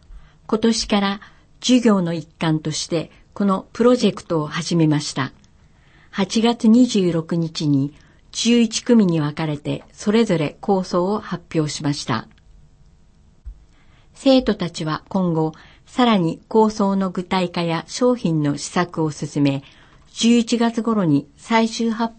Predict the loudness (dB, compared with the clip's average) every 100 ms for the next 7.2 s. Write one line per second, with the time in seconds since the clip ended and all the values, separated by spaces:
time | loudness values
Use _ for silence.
0 | -4 -2 -2 -4 -6 -4 0 0 0 -2
1 | -2 -4 -2 -6 -8 -20 -20 _ -20 _
2 | _ _ _ _ -20 -20 -20 -20 _ -14
3 | -14 -14 -20 -20 -20 -4 0 4 4 2
4 | -2 -16 -4 -2 0 0 2 2 0 -2
5 | -20 -20 -20 _ _ _ _ _ _ _
6 | _ 2 6 8 8 6 4 0 0 0
7 | -2 -6